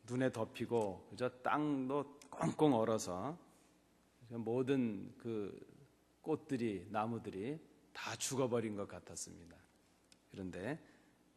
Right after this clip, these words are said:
그저 때가 되니까 또 새싹이 그저 약속이나 한 듯이, 그저 서로 키를 재듯이 그냥 아름답게 예쁘게 올라오고 있습니다.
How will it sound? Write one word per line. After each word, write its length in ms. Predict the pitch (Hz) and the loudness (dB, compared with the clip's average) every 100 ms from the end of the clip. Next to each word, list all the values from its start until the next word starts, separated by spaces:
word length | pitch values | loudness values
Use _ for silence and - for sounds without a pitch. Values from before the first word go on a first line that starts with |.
| _ | _
그저 160 | - 90 - - _ - | -8 -8 -10 -20 _ -2
때가 260 | 113 120 | 2 2
되니까 680 | 117 104 98 110 113 95 - - - _ _ | 0 -4 -4 0 0 0 -14 -20 -20 _ _
또 420 | - 95 123 160 - | -6 -4 -4 -6 -14
새싹이 680 | - 151 - 120 95 92 82 - _ _ _ _ _ - - | -10 -6 -2 0 0 -6 -8 -16 _ _ _ _ _ -20 -16
그저 260 | 90 95 | -8 -2
약속이나 520 | 101 98 - 135 127 | 0 2 4 4 4
한 180 | 117 123 | 4 0
듯이, 380 | 98 90 101 160 - - - _ _ _ | -2 -6 -6 -8 -10 -20 -20 _ _ _
그저 140 | 107 | -6
서로 320 | 110 - 131 123 | -4 0 0 2
키를 380 | - 160 151 | 2 2 2
재듯이 580 | 120 101 95 - 104 165 - - - - _ - | 2 -2 -2 -4 -6 -6 -12 -20 -20 -20 _ -20
그냥 380 | - 104 95 92 - - - - - | -6 -2 -2 -4 -16 -20 -20 -12 -8
아름답게 680 | 117 131 104 90 - 98 147 - | 0 0 0 -2 -6 -6 -8 -8
예쁘게 680 | 85 82 - 101 104 85 - - - - | -10 -8 -8 -4 -2 -2 -8 -20 -20 -10
올라오고 400 | 92 90 87 90 | -8 -6 -6 -8
있습니다. 480 | - - 87 - | -10 -10 -12 -16